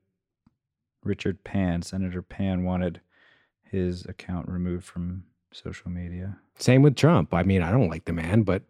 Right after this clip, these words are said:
Speaker 2: I don't, at the same time, I don't think that he should be kicked off of a platform.
Speaker 1: <sighs> I don't quite understand why this.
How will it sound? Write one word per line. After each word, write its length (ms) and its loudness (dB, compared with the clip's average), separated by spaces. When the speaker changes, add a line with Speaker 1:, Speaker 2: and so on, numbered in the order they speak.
Speaker 2:
I 80 -4
don't, 160 0
at 240 -2
the 60 -16
same 200 6
time, 200 6
I 20 4
don't 160 2
think 180 2
that 240 0
he 200 4
should 200 0
be 100 0
kicked 300 2
off 220 6
of 160 -4
a 40 -12
platform. 720 0
Speaker 1:
<sighs> 640 -20
I 60 0
don't 180 4
quite 220 6
understand 640 4
why 340 2
this. 500 -4